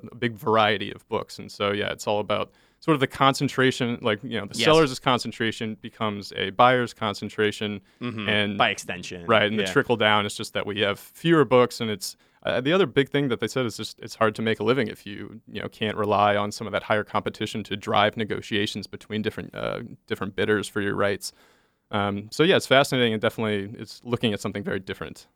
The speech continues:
Speaker 1: for the D O J.
Speaker 2: Uh, I can assume that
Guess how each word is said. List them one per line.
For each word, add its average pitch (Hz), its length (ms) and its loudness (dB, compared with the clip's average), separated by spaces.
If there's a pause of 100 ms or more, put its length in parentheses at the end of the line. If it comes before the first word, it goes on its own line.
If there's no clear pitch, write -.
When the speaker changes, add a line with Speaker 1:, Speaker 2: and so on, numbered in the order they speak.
(320)
Speaker 1:
for - 80 -10
the 107 80 -10
D - 160 -12
O - 60 -10
J. - 100 -14 (800)
Speaker 2:
Uh, 127 460 2
I 139 140 4
can 175 120 -2
assume 165 420 2
that 123 500 -2